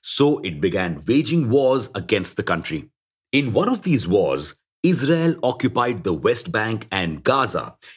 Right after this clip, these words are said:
areas that were Palestine's territory. And there have been reports about human rights abuse by the Israelis in this area. This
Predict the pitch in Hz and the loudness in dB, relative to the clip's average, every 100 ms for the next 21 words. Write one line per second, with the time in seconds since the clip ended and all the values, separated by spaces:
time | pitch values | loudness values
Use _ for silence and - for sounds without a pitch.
0 | 110 151 135 147 147 104 104 98 90 - | 2 4 4 2 2 0 -2 0 -2 0
1 | 98 113 - 107 104 95 - 101 - 87 | 0 0 0 -2 -2 -2 0 0 -2 -6
2 | 78 _ _ _ _ - 135 190 147 107 | -8 _ _ _ _ -4 -2 0 0 2
3 | 107 - 104 82 90 - 131 - - 113 | 0 0 0 0 -2 0 0 0 -4 -2
4 | 113 110 - - 117 135 135 98 110 107 | 0 0 -4 -2 0 0 0 0 0 -2
5 | - 90 85 107 110 76 92 85 - 92 | -4 -4 0 0 0 0 -2 -2 -4 -6
6 | - 120 131 110 107 90 - 110 104 87 | 0 2 2 2 0 -2 -2 0 2 0
7 | 95 - 95 80 69 - _ _ _ _ | -2 0 -2 0 -4 -10 _ _ _ _
8 | _ - - 180 175 | _ -4 2 2 0